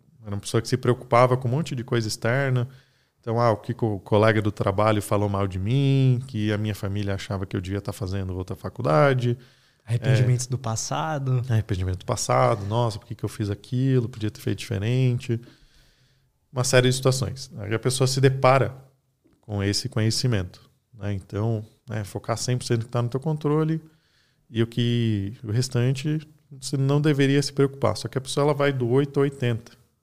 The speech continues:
Speaker 1: Ela vai pra um cenário de assim, "Dane-se o restante."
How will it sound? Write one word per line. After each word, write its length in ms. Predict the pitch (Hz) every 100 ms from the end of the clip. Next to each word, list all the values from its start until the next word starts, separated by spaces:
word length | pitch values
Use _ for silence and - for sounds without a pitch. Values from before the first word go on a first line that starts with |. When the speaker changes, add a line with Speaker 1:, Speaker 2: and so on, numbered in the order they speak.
| -
Speaker 1:
Ela 160 | 110
vai 200 | 107 113
pra 140 | 127 135
um 40 |
cenário 400 | 131 123 117 127
de 60 | 120
assim, 360 | 131 135 107 - _ _ _
"Dane-se 680 | 110 98 127 151 147 135 -
o 40 | 98
restante." 600 | 98 - 98 92 -